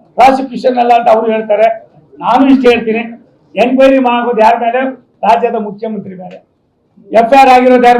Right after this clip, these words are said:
ಮೇಲೆ? ರಾಜ್ಯದ ಮುಖ್ಯಮಂತ್ರಿ ಮೇಲೆ. ಅದನ್ನ ಅವ್ರು ಅರ್ಥ ಮಾಡ್ಕೊಬೇಕು. ನನ್ಗೆ ಬಿಟ್ಟಿದ್ದಲ್ಲ, ಅವ್ರ ಪಾರ್ಟಿಗೆ ಬಿಟ್ಟಿದ್ದು. ಒಂದು ಸತ್ಯ, I have got con-, I have, I have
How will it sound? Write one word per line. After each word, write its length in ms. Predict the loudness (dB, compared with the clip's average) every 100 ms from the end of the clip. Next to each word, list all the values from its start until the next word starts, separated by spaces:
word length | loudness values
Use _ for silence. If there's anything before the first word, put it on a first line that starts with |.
| 2
ಮೇಲೆ? 160 | 0 0 -4 -16 -20 -20 _ -4
ರಾಜ್ಯದ 320 | -2 -2 -4 -6
ಮುಖ್ಯಮಂತ್ರಿ 420 | -6 -6 -6 -8 -8
ಮೇಲೆ. 140 | -8 -8 -4
ಅದನ್ನ 180 | -2 0
ಅವ್ರು 120 | 0 0
ಅರ್ಥ 140 | 0 -2
ಮಾಡ್ಕೊಬೇಕು. 420 | -2 -8 -14 -20 -20 -20 -20 _ _ _ _ -2
ನನ್ಗೆ 180 | -2 -2
ಬಿಟ್ಟಿದ್ದಲ್ಲ, 360 | -4 0 2 2
ಅವ್ರ 100 | 2 2
ಪಾರ್ಟಿಗೆ 280 | 0 0 -6
ಬಿಟ್ಟಿದ್ದು. 320 | -8 -6 -4 -4 -6 _ _ -2 2
ಒಂದು 180 | 2 2 2
ಸತ್ಯ, 220 | 0 0 0 -4 -18 -20 _ _ 0
I 40 |
have 120 | 2 4
got 140 | 2 2 -2
con-, 200 | -2 -2 -2
I 40 | 0
have, 160 | 0 -2 -12 -4
I 60 |
have 100 | -2